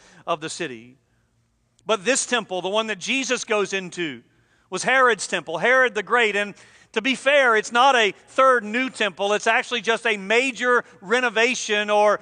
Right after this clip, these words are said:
reconfiguring and expansion of that second temple that was built under Zerubbabel. Herod began this work in nineteen B C. And while much of it was completed during his lifetime before his death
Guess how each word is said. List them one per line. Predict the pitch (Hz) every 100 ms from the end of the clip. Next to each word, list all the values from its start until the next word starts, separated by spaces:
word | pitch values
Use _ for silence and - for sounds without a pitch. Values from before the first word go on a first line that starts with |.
| - -
reconfiguring | 233 262 - 220 - 262 220 214 214 214
and | 214
expansion | 202 - - 240 254 240 196 185 165 -
of | 190 196
that | 208 202
second | - 262 262 220
temple | - 175 165 165
that | 170
was | 170 139
built | 175 180 -
under | 180 175 175 156 - _
Zerubbabel. | 156 165 175 147 117 104 _ _ _ _ _ _ _ _ _ -
Herod | 160 190 170
began | 175 180 190
this | 185 185
work | 190 180
in | 175
nineteen | 180 190 202 196 170
B | 180
C. | 165 190 175 127 _ _ _ _ _ _ _ _ _ _
And | 131 135
while | 170 165
much | 202 214
of | 208
it | 202
was | 185
completed | 196 175 196 208 196
during | 185 202 185
his | 190 160
lifetime | 185 202 - 190 190
before | 175 202 185
his | 165
death | 180 185 190